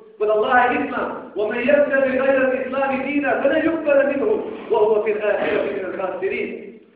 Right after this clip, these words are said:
Ako bude tražio neku drugu opciju mimo, mimo Islama, ona mu neće prihvaćena biti i on će na onom svijetu ponižen biti. Draga moja braćo,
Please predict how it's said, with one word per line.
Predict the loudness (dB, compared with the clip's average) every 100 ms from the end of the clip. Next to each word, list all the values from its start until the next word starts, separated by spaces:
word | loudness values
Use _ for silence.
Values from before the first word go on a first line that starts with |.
| _ -4
Ako | -2 0
bude | 2 4 6 6
tražio | 6 6 6 4
neku | 2 2 2 0
drugu | 2 2 6
opciju | 6 6 0 -4 -8 -10 -16 -20 -10
mimo, | -4 -2 0 -2
mimo | -2 0
Islama, | 0 0 0 0 -2 -6 -12 -6
ona | -4 -2 -2
mu |
neće | 0 0 0 -2
prihvaćena | 0 0 0 -2
biti | -2 -6 -8 -10 -14 -8
i | -2
on | 0 0
će | 0
na | 0
onom | 0 -2 2
svijetu | 4 4 2 -2 -2
ponižen | 0 0 -2 -4 -4
biti. | -4 -6 -10 -16 -20 -20 -14 -10 -8 0
Draga | 2 2 2
moja | 2 2
braćo, | 0 -2